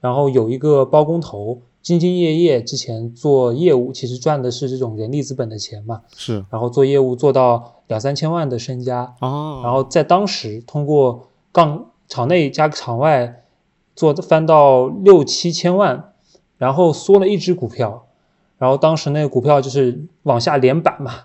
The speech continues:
Speaker 1: 一个、两个、三个，到三个的时候，他的那个 margin call，
Speaker 2: 嗯。
Speaker 1: 就是保证金已经快不够了，然后他当时就跑到这个营业部里面跪求，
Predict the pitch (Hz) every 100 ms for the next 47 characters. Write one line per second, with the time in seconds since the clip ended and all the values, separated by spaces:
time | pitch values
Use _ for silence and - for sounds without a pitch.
0 | _ 139 151 160 131 107 147 127 - 160
1 | 160 135 - 175 - 185 196 156 120 120
2 | 117 117 _ _ - _ _ _ _ _
3 | _ - 139 143 131 135 143 151 151 139
4 | 160 _ _ _ - 127 120 107 _ _
5 | _ 139 117 131 120 123 208 226 233 -
6 | _ 120 117 135 127 131 165 _ 127 117
7 | 139 123 120 151 127 - _ _ _ _
8 | _ _ - 143 170 170 170 165 139 151
9 | 143 131 160 - _ - 120 135 139 143
10 | 131 139 139 147 131 110 107 107 _ _
11 | _ _ - 277 131 - - 104